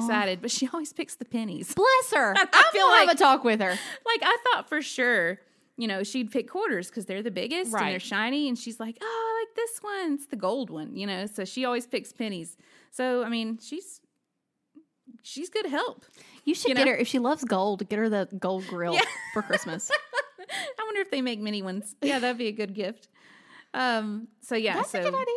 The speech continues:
Speaker 1: but it's just little stuff. Like, if she'll pick up all her toys and put 'em in the toy basket, or if she takes her shoes,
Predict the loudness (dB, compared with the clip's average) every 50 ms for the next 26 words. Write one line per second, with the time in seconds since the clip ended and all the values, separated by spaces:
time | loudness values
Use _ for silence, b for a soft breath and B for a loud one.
0 | -2 -2 0 0 0 0 -2 -4 -6 -6 -4 -4 -4 -2 -2 -4 -4 -6 -6 -6
1 | -6 -6 -6 -6 -8 -6 -8 -8 -8 -8 -8 -8 -6 -8 -8 -6 -6 -6 -6 -6
2 | -6 -8 -8 -8 -10 -10 -8 -8 -8 -8 -10 -12 -12 -10 -10 -10 -10 -10 -12 -12
3 | -12 -12 -12 -10 -10 -12 -12 -14 -14 -16 -16 -12 -10 -10 -10 -8 -10 -12 -12 -10
4 | -8 -8 -8 -10 -10 -12 -10 -10 -10 -10 -10 -8 -6 -6 -6 -6 -8 -10 -12 -14
5 | -16